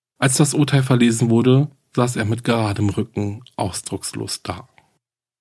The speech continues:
Wie auch schon Alex wurde David zu vier aufeinanderfolgenden lebenslangen Freiheitsstrafen ohne die Möglichkeit der Bewährung verurteilt.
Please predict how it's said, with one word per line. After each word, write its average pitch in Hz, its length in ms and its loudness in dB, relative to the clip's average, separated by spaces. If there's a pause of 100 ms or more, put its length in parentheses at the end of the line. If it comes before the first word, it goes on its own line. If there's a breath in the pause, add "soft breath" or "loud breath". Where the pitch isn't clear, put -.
(640)
Wie 139 140 6
auch 156 120 4
schon 165 240 2
Alex 120 720 0 (100)
wurde 120 300 2
David 110 460 0
zu - 160 -2
vier 95 460 -2 (240)
aufeinanderfolgenden 95 1040 0
lebenslangen 98 880 0 (140)
Freiheitsstrafen 113 1120 -6 (160)
ohne 131 380 6
die 151 160 2
Möglichkeit 110 600 0
der 110 60 -2
Bewährung 98 540 0
verurteilt. - 1000 -16